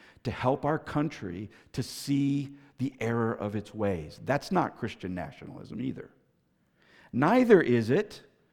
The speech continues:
engaging in the political sphere and advocating for ideas and laws that would be good to make America a better place. That's not Christian nationalism. At this point, you're saying, "Pastor, what is Christian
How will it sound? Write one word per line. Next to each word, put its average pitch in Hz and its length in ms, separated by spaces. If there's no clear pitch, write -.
engaging 147 680
in 147 140
the 143 60
political 127 640
sphere 151 680
and 104 140
advocating 127 760
for 113 220
ideas 110 800
and 117 240
laws 104 440
that - 160
would 120 140
be 123 100
good 131 560
to 135 100
make 120 260
America 120 560
a 110 60
better 117 360
place. 123 800
That's 131 360
not 156 300
Christian 139 440
nationalism. 107 760
At 107 80
this 151 140
point, 151 160
you're 127 80
saying, 117 220
"Pastor, 117 340
what 107 240
is 98 200
Christian 87 560